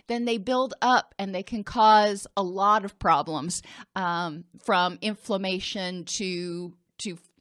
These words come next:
worse diseases. So it's important to recognize that high stress can contribute to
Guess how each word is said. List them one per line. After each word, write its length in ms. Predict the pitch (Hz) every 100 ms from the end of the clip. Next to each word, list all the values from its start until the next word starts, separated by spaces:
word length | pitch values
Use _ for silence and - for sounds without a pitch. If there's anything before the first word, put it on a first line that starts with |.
| _ _ 185
worse 280 | 180 220 190
diseases. 760 | - 196 170 147 - - - - - - - _
So 300 | - 294 269
it's 120 | 262
important 440 | 294 254 349 359 403
to 100 | 277
recognize 840 | 262 277 - 320 226 170 135 202
that 200 | 233 220 - -
high 280 | 254 285 415
stress 800 | - - 415 453 - - - - _ _ - _ _ -
can 340 | - 294 311 330
contribute 800 | 359 277 - 311 233 233 - -
to 560 | - 247 233 233 226